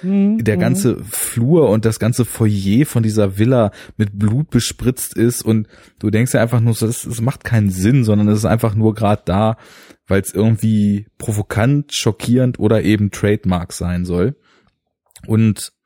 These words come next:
Speaker 2: ja, das ist der erste Punkt und da waren eben auch jetzt wieder so Momente und gegen Ende, wo ich mich dann frage, ja, f-,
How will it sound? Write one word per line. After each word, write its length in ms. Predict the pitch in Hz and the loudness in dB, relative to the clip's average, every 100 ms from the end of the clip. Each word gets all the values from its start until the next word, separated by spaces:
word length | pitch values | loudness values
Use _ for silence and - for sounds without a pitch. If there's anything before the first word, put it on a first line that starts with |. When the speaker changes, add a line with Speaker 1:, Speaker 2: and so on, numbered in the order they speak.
| _ _ _ _ _ _ _ - | _ _ _ _ _ _ _ -6
Speaker 2:
ja, 80 | 87 | -2
das 160 | 104 123 | 0 0
ist 120 | 131 | -2
der 100 | 123 - | -2 0
erste 280 | 113 - | -2 -2
Punkt 380 | 131 - 143 143 | -4 -2 0 0
und 160 | 98 104 - | 0 -2 -2
da 140 | 104 | 0
waren 180 | 117 107 | 0 2
eben 220 | 110 107 | 0 2
auch 240 | 95 92 | 0 0
jetzt 240 | 101 - - | -2 -2 0
wieder 180 | 104 98 | 0 2
so 100 | 98 | 0
Momente 440 | 98 95 110 110 | 2 2 2 2
und 160 | 90 95 | 0 0
gegen 200 | 98 98 | 0 2
Ende, 300 | 95 107 98 | 2 0 2
wo 140 | 101 | 0
ich 140 | - | 0
mich 160 | 107 110 | -2 -2
dann 160 | 101 98 | -2 -2
frage, 360 | - 101 101 | -4 -4 -4
ja, 140 | 104 104 | -4 -4
f-, 200 | - | -8